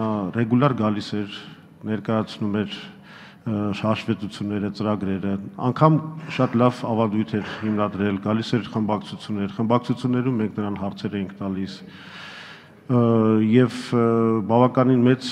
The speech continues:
ը, շտկումներ կատարում իր կ-, աշխատանքի մեջ և ընդհանրապես այդ համագործակցությունը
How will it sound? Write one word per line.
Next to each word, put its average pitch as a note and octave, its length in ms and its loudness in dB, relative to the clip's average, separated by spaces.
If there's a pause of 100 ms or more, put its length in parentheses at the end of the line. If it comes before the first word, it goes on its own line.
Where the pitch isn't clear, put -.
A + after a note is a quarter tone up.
ը, G#2+ 160 -2 (160)
շտկումներ A2+ 540 2
կատարում G2+ 500 -2 (380)
իր - 100 -8
կ-, G#2 160 -4 (160)
աշխատանքի G#2+ 640 -4
մեջ D#3 160 2
և C3+ 140 2
ընդհանրապես C#3 560 4 (160)
այդ A2 180 0
համագործակցությունը A#2+ 840 2